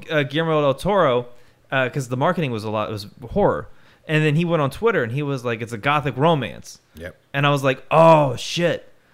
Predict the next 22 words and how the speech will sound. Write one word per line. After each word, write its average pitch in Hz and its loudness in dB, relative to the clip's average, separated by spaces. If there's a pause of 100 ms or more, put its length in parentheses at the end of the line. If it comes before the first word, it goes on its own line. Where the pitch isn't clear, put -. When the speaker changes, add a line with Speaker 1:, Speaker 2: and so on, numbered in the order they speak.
(160)
Speaker 1:
That 165 4
made 160 0
me 147 -2
like 127 0
it 117 -4
a 123 0
thousand 151 0
times 101 -6
more. 98 -8
Speaker 2:
Right. 85 -12
Speaker 1:
And 214 0 (120)
honestly, 165 0
there's 143 0
nothing, 165 -2 (960)
I 143 -12
mean, 147 -2 (320)
I'm 127 -8
looking 196 -2
at 143 -4
my 110 -4
list 156 -6
here. 107 -8